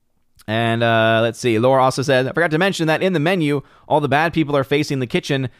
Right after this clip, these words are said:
The enablers have their back to the kitchen." Oh, that's a very, very interesting point.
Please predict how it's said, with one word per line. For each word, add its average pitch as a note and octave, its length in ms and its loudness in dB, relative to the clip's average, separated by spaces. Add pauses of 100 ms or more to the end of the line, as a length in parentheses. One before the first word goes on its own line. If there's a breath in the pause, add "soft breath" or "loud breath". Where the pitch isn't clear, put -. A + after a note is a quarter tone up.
The B2+ 120 -2
enablers E3 480 0
have C#3+ 160 -2
their C#3+ 160 0
back C3 400 -4
to B2+ 100 -4
the A#2+ 80 -4
kitchen." A2+ 480 -4
Oh, F3 1200 -2 (360)
that's - 220 -16
a B2 80 -8
very, A2 720 -6
very G#2+ 580 -8 (220)
interesting C3 400 -12
point. A3+ 380 -14